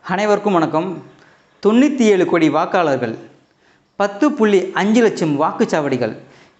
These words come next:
கிட்டத்தட்ட ஒன்றரை கோடி ஊழியர்கள் தேர்தலுக்காக வேலை செய்யும் பணியாளர்கள் அப்படின்னு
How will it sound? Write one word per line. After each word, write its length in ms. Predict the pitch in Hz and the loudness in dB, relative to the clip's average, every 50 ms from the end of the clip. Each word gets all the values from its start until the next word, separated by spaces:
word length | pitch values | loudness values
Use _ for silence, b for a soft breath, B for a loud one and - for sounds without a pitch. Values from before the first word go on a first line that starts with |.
| b _ | b _
கிட்டத்தட்ட 720 | - 202 170 220 202 - - 196 - - 220 240 262 214 | -8 -4 -2 0 0 0 0 -2 0 0 2 2 2 0
ஒன்றரை 640 | - - - 165 160 180 208 240 269 269 262 254 254 - | -2 -4 -4 -2 0 0 2 2 2 2 2 0 0 0
கோடி 420 | - 180 175 160 160 147 143 - - | 0 0 0 0 -2 -2 -4 -8 -8
ஊழியர்கள் 760 | 170 170 202 240 269 240 240 196 143 143 127 131 - - - - - - - _ _ _ - | -4 0 2 4 4 6 4 4 2 0 -2 -4 -6 -12 -18 -20 -20 -20 -20 _ _ _ 2
தேர்தலுக்காக 720 | 196 214 226 233 226 226 214 196 - - 196 196 196 202 | 4 4 4 4 2 0 0 0 -2 -2 -2 -2 0 0
வேலை 260 | 165 160 170 180 180 160 | 0 2 2 2 0 -2
செய்யும் 280 | 180 165 156 151 151 | -2 -4 -4 -4 -2
பணியாளர்கள் 640 | 147 147 143 160 170 160 151 143 143 135 - - 131 | -4 -4 -2 0 0 2 2 0 0 -2 -2 -4 -2
அப்படின்னு 560 | 127 139 139 127 127 143 190 240 - - | -2 -2 -2 0 -2 -2 -4 -6 -8 -10